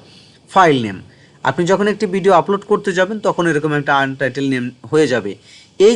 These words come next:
জিনিসটা আপনি যদি যে থাম্বনেলটা ব্যবহার করবেন সেই থাম্বনেলে যদি ব্যবহার করেন তাহলে অনেকাংশে ভিডিও র‍্যাঙ্ক করার, আহ, পসিবিলিটি আরও বেশি বাড়বে।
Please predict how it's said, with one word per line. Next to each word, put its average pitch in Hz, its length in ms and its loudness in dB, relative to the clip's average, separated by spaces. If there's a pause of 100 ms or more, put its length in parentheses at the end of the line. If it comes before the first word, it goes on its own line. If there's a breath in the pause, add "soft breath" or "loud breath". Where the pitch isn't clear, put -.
জিনিসটা 233 380 2
আপনি 185 200 2 (120)
যদি 147 200 0 (560 soft breath)
যে 143 280 0
থাম্বনেলটা 196 580 2
ব্যবহার 139 340 4
করবেন 135 340 0
সেই 165 260 -2
থাম্বনেলে 180 360 0
যদি 190 200 -6
ব্যবহার 151 340 2
করেন 123 300 -2 (380 loud breath)
তাহলে 147 200 2 (180)
অনেকাংশে 214 460 0
ভিডিও 170 260 0
র‍্যাঙ্ক 143 260 2
করার, 160 280 2
আহ, - 720 0 (200)
পসিবিলিটি 190 540 0
আরও 165 120 2
বেশি 151 220 -2
বাড়বে। 120 340 0